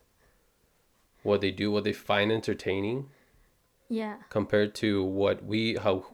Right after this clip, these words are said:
Speaker 1: we grew up, how we <laughs> made friends, and what we found entertaining, what we did activity-wise.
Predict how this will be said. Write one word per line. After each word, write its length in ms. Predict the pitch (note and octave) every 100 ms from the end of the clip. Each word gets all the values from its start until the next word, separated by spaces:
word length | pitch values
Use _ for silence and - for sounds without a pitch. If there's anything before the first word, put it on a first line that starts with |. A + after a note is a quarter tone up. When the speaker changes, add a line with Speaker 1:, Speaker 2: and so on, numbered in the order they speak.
| -
Speaker 1:
we 160 | A#2
grew 260 | A#2+ B2+ B2
up, 300 | B2 B2 - _ _ _ _ _ _
how 160 | - F#2
we 180 | A2+
<laughs> 0 |
made 240 | A#2 B2 B2
friends, 760 | B2+ A#2+ A#2+ A#2+ - - - - _ _ _ _ _ -
and 380 | G2 F#2+ F#2+
what 180 | G2 F#2+
we 160 | F#2+ B2
found 280 | B2+ G2 F#2+
entertaining, 580 | F2+ F#2 - F#2+ F#2+
what 160 | G2 F#2+
we 140 | F#2+
did 360 | G2 G#2 G2+ G2 _ _ _ _ -
activity-wise. 1120 | - - B2+ B2 G2 F#2+ F#2+ F#2 F#2 G2 -